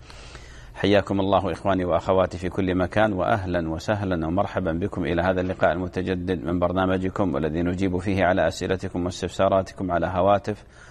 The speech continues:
وعناوين البرنامج والتي تظهر على الشاشة بعد قليل. ما شاء الله، لا قوة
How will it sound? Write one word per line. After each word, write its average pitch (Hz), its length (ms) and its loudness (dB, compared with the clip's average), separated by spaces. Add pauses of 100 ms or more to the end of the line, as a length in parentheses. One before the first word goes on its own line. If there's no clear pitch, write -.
(260)
وعناوين 107 760 2
البرنامج 107 680 0
والتي 87 320 -2
تظهر 95 280 2
على 87 180 2
الشاشة 82 480 -2
بعد 76 340 0
قليل. 71 460 2 (1300)
ما 104 180 0
شاء - 260 -2
الله، 92 360 2
لا 101 120 2
قوة 98 340 -2